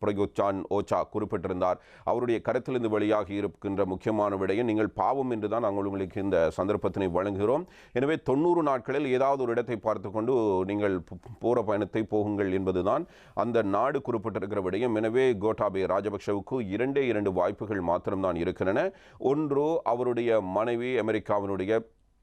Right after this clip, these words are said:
அ, பிரஜா உரிமையை பெற்றிருக்கிறார். அதே நேரத்தில் அவருடைய புதல்வரும் அந்த பிரஜா உரிமையை பெற்றிருக்கிறார். இதனை பயன்படுத்தி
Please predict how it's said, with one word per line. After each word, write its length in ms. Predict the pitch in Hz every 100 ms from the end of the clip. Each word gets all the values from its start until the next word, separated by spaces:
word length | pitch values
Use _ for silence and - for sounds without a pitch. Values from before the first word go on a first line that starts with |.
| _ _ 101
அ, 140 | 95 107
பிரஜா 200 | 110 117
உரிமையை 380 | 113 107 98 90
பெற்றிருக்கிறார். 520 | 95 98 92 113 101
அதே 140 | 95
நேரத்தில் 280 | 98 95 104
அவருடைய 360 | 92 92 92 87
புதல்வரும் 420 | 101 104 101 110 110
அந்த 120 | 90 92
பிரஜா 140 | 90
உரிமையை 360 | 92 87 87 82
பெற்றிருக்கிறார். 500 | 87 92 80 98 135
இதனை 360 | - 113 156 147
பயன்படுத்தி 640 | 107 104 95 92 85 127